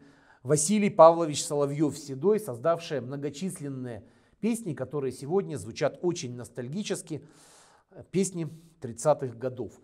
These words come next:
Исполняют эти песни замечательные наши певцы, Фёдор Шаляпин, которым, правда, несмотря на первоначальное принятие революции,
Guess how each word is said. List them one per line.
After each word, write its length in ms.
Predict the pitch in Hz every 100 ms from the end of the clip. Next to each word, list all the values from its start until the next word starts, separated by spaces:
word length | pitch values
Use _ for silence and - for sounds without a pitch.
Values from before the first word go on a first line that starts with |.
| _ -
Исполняют 640 | 147 - 202 233 262 247
эти 200 | 214 -
песни 460 | 147 208 196 - 151
замечательные 800 | 131 139 139 185 185 143 127 123
наши 360 | 131 131 127
певцы, 520 | - 120 - 208 226 233 - - - - - - _
Фёдор 420 | - 233 214 147
Шаляпин, 580 | - 147 151 180 202 190 - - _ _ _ -
которым, 460 | 147 139 247 220 180
правда, 680 | - 180 180 160 147 104 - _ _ _ _ _ -
несмотря 480 | 143 139 151 - 175
на 120 | 156
первоначальное 760 | 156 147 143 143 180 151 131 117
принятие 520 | 135 139 135 135 117
революции, 720 | 127 147 226 220 165 160